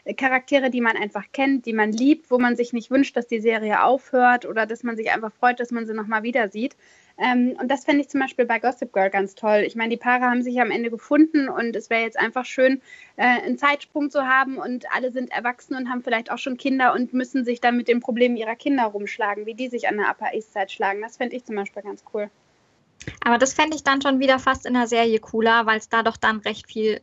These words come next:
Speaker 2: Stoff gäbe, da was draus zu machen für die neue Generation, dass man,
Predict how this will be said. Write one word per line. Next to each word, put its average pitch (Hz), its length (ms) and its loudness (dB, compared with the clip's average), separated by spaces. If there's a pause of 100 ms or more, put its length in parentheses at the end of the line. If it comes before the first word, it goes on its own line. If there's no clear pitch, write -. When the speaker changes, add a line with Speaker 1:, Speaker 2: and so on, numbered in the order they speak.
Speaker 2:
Stoff - 400 -2
gäbe, 214 360 2
da 202 220 2
was 208 180 -4
draus 202 340 -2
zu - 60 -6
machen 214 260 -2
für 202 120 -10
die 196 80 -6
neue 202 300 0
Generation, 190 840 0 (300)
dass - 160 -6
man, 208 400 2